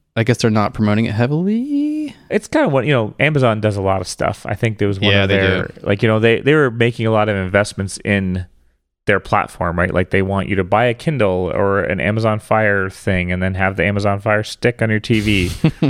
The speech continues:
Speaker 2: And then you stream all your music through the Amazon Echo into your living room and, like, blah, blah, blah.
Speaker 1: Yeah.
Speaker 2: So.
Speaker 1: Man, it, it's funny. Um, my wife was talking about how, like, when, 'cause we used to go to Target or wherever for our, you know, daily needs, like,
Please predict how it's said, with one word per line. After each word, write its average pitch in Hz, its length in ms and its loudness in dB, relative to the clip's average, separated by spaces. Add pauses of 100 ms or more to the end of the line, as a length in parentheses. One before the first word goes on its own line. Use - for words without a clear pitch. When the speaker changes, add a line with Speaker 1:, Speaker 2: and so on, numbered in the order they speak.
(460)
Speaker 2:
And 107 80 0
then 110 140 2
you 110 40 0
stream 131 360 0
all 123 120 4
your 127 140 0
music 127 380 -2
through 131 240 0
the 127 260 4
Amazon 131 400 0
Echo 120 320 0
into 117 240 -2
your 127 60 0
living 127 260 0
room 101 380 -2
and, 98 100 -4
like, 104 240 -10
blah, 104 180 -4
blah, 101 200 -4
blah. 107 160 -10 (480)
Speaker 1:
Yeah. 110 480 2
Speaker 2:
So. 95 180 -2 (960)
Speaker 1:
Man, 131 300 2
it, 139 140 0
it's 139 160 -2
funny. 127 380 2
Um, 104 400 -2 (180)
my 117 200 0
wife 113 180 0
was 120 140 -2
talking 110 280 0
about 104 280 0
how, 104 100 0
like, 104 220 -2
when, 110 580 -2 (300)
'cause 123 100 2
we 139 80 4
used 139 120 0
to 135 60 0
go 123 60 4
to 110 80 0
Target 107 540 2
or 98 180 -2
wherever 98 540 -2
for 92 260 -4
our, 87 260 -2 (120)
you 101 80 -4
know, 92 240 -6
daily 196 320 0
needs, 90 480 -6
like, 85 160 -8